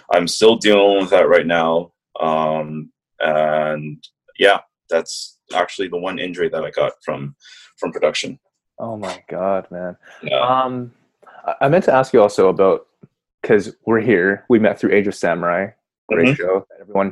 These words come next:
Speaker 2: has to go check out after this.
Speaker 1: Oh,
Speaker 2: Uh,
Speaker 1: yeah.
Speaker 2: yeah, dude. What was your audition process like, and, and how did you,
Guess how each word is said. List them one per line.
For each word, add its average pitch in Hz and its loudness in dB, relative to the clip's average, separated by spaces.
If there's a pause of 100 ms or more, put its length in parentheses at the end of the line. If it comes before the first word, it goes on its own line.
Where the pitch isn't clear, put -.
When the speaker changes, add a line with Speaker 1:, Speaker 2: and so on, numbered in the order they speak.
Speaker 2:
has 95 0
to - -10
go 92 0
check - -4
out 80 0
after 82 -2
this. - -6 (500)
Speaker 1:
Oh, 110 6
Speaker 2:
Uh, 92 6
Speaker 1:
yeah. - -4
Speaker 2:
yeah, 107 4
dude. 87 -6 (340)
What 120 4
was 170 2
your 226 6
audition 143 4
process 139 2
like, 143 0
and, 113 -2
and 110 -2
how 107 2
did 117 -4
you, 101 0